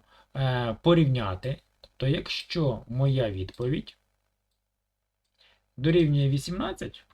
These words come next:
то говорити: «Ви можете керувати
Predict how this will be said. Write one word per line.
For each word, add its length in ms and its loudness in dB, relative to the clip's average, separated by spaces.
то 160 -2
говорити: 580 -2
«Ви 460 -2
можете 800 -6
керувати 760 -6